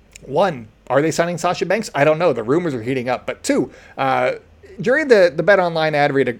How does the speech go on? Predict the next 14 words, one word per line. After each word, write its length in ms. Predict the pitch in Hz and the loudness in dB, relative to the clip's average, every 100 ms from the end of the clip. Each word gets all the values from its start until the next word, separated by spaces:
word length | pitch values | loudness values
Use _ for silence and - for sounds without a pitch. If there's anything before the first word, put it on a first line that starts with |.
| - | -10
a, 140 | 151 | -12
a 40 | 135 | -12
few 240 | - 170 147 | -8 -2 -2
episodes 260 | - 123 | 0 -4
ago, 220 | 123 120 - - - - | -2 -6 -8 -20 -18 -6
I 80 | 139 | 0
talked 240 | 190 151 | 0 2
about 200 | 147 131 | 0 2
Ricky 200 | 214 220 | 0 0
Starks 440 | - 170 156 - - - _ | 0 0 0 -4 -18 -20 _
and 340 | 151 143 131 - | 0 0 0 -2
M 160 | 165 156 | -4 2
J 240 | 151 135 | 2 4
F, 240 | 127 - | 0 -6